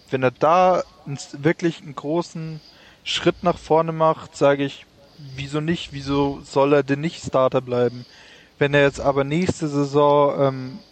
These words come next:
nicht wirklich abliefert, ähm, dann sage ich, dann wird sich, äh, werden sich die Lions auf jeden Fall im Draft mit einem Quarterback beschäftigen. Ähm,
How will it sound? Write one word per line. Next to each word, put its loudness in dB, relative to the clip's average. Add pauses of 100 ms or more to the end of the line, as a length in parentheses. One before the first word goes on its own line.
(240)
nicht -4
wirklich 0
abliefert, -2 (500)
ähm, 2
dann -2
sage 2
ich, -10 (140)
dann -2
wird 2
sich, -4
äh, 2 (260)
werden 2
sich -4
die -12
Lions -2
auf -6
jeden 2
Fall 2
im -6
Draft 2
mit -8
einem -10
Quarterback 0
beschäftigen. -2 (840)
Ähm, 0